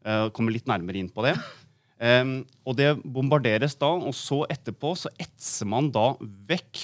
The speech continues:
eh, vi, eh, for å få frem kanaler, få frem disse transistorene.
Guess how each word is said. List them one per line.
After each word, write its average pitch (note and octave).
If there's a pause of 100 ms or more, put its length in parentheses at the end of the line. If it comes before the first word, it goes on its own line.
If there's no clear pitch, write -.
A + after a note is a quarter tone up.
(140)
eh, B2
vi, B2
eh, B2
for B2+
å C#3
få A2+
frem A#2+
kanaler, A#2+
få G#2+
frem A2
disse G#2+
transistorene. A#2